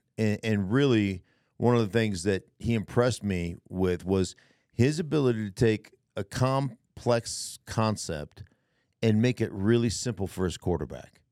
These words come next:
And to say, "Hey, you know, here's, here's what we're gonna run. This is the concept. This is the dude we're trying to put into conflict." And all you gotta do is read the dude, right? I mean, if he, if he's leveraged wide,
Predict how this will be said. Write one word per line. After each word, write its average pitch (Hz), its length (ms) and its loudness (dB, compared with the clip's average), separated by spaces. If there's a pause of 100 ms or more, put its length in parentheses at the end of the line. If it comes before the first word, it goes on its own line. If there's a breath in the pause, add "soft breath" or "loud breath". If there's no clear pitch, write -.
(840)
And 107 120 0
to 101 80 2
say, 113 220 -2
"Hey, 113 380 2
you 127 120 0
know, 117 220 4
here's, 131 460 0
here's 135 320 -2
what 123 160 0
we're 123 100 0
gonna 113 140 2
run. 101 500 2 (400)
This 123 200 0
is 123 100 -10
the 113 80 -2
concept. 98 840 0 (640)
This 131 340 0
is 139 100 -10
the 135 120 0
dude 113 500 0
we're 98 120 -2
trying 110 300 0
to 101 60 -2
put 98 240 -4
into 92 120 -8
conflict." 80 760 -10 (880)
And 117 140 6
all 139 180 4
you 151 60 0
gotta 139 200 0
do 131 200 2
is 104 140 0
read 120 220 0
the 120 80 0
dude, 110 340 2
right? 98 280 2 (800)
I 120 80 2
mean, 117 200 2
if 110 160 0
he, 113 320 0
if 107 180 -6
he's 110 400 -4 (320)
leveraged 123 500 0
wide, 117 560 0